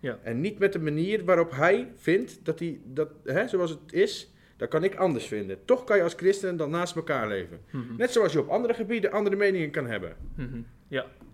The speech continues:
Speaker 1: Ik heb je nou even bijna aangekeken net, eh, tijdens jouw, eh, eh, bijdrage, omdat ik
Speaker 2: Ben
Speaker 1: even
Speaker 2: ik
Speaker 1: een
Speaker 2: gewend.
Speaker 1: <laughs> even een bericht aan het opzoeken was van dok-, dokter Peter Vries. Want hij vindt namelijk,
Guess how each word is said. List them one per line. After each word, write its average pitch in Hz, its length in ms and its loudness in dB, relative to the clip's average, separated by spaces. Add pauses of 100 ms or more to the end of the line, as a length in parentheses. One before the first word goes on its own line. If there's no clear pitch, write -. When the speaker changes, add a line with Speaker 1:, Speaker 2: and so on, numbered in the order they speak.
(340)
Speaker 1:
Ik 170 100 -6
heb 175 100 -2
je 185 60 -4
nou 180 140 4
even 165 140 0
bijna 185 220 2
aangekeken 175 640 0
net, 147 220 -2
eh, 151 80 4
tijdens 143 340 0
jouw, 135 300 0
eh, 127 220 2
eh, 127 640 -6
bijdrage, 139 460 6
omdat 165 160 2
ik 165 60 -4
Speaker 2:
Ben 196 100 4
Speaker 1:
even 190 180 4
Speaker 2:
ik - 60 2
Speaker 1:
een 185 40 2
Speaker 2:
gewend. 110 380 -2
Speaker 1:
<laughs> - 1700 4
even 190 260 6
een 175 140 6
bericht 165 280 8
aan 185 80 0
het - 100 -2
opzoeken 180 320 -2
was 170 100 -8
van 180 100 -2
dok-, 175 220 2
dokter 214 220 0
Peter 180 300 4
Vries. 202 440 -4 (460)
Want 139 160 -6
hij 185 200 6
vindt 175 140 0
namelijk, 160 360 0